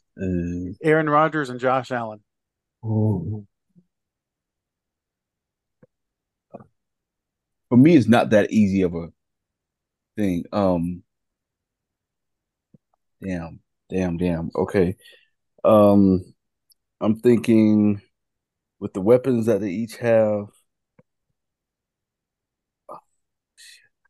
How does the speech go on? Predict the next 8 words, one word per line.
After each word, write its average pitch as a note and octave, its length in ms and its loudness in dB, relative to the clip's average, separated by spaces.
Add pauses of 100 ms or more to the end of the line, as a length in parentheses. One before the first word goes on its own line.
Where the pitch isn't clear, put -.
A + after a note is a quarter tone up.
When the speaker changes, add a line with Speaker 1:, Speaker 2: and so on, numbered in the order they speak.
(3250)
Speaker 1:
Well, C#3 240 -2
for C3 100 -8
right C#3 220 0
now, A2+ 420 -4
I'm A#2+ 160 -4
just A#2 100 -10
gonna A#2 160 -6
choose, A2 760 -6